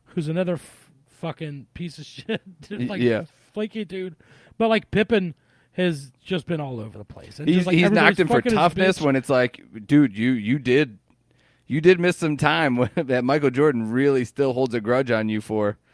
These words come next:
Speaker 2: f-, like, for, you know, taking some time off." Like, Pippen decided to get that surgery mid-season to pretty much take the summer off, and K-, K D called him on that.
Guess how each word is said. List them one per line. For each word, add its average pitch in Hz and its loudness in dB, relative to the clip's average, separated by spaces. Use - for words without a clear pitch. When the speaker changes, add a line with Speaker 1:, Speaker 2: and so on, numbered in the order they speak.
Speaker 2:
f-, - -20
like, 120 -4
for, 139 4
you 110 -4
know, 107 -2
taking 107 -6
some 107 -6
time 104 -4
off." 95 -8
Like, 92 -12
Pippen 110 -4
decided 110 -2
to 107 -4
get 101 -6
that 104 -4
surgery 107 -4
mid-season 98 -4
to 101 -4
pretty 113 -2
much 107 -4
take 110 -4
the 101 -8
summer 107 -2
off, 90 -4
and 95 -8
K-, 110 -4
K 117 -4
D 117 -8
called 110 -4
him 104 -4
on 101 -4
that. 104 -6